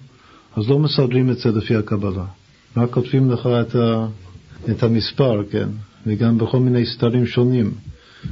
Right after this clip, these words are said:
מה שכתבנו כאן, כתבנו לפי איזה סדר אפשרי, שמתקבל על הדעת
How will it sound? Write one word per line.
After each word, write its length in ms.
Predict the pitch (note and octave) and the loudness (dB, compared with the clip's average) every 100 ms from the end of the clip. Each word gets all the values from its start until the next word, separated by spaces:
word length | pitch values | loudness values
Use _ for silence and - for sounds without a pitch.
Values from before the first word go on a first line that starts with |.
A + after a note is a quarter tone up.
| - | -2
מה 120 | A#2+ | 0
שכתבנו 640 | B2 - B2+ D3 C3 C#3 C3+ | 0 0 0 2 2 0 2
כאן, 280 | D#3+ D#3 C#3 | 2 2 2
כתבנו 540 | C3 C3+ C3 C3 B2+ | 0 2 2 2 2
לפי 360 | B2 - C#3 C3+ | 0 0 2 4
איזה 240 | C3 C3+ C3 B2+ C3 - - _ _ - | 2 2 2 0 -6 -20 -20 _ _ -16
סדר 540 | - - D#3 C#3 C#3 - B2+ | -6 0 2 2 -2 0 -2
אפשרי, 720 | - B2 A#2+ C#3 B2 A2 A2+ - - _ _ _ _ A2+ G2+ | 0 2 2 4 2 0 -6 -14 -20 _ _ _ _ -6 -4
שמתקבל 800 | - A2+ A2+ A#2 - A#2+ B2 C3+ | 0 2 2 0 0 0 2 2
על 140 | B2+ | 2
הדעת 640 | B2 A#2+ C#3 A#2+ A#2+ - | 2 2 2 2 0 -4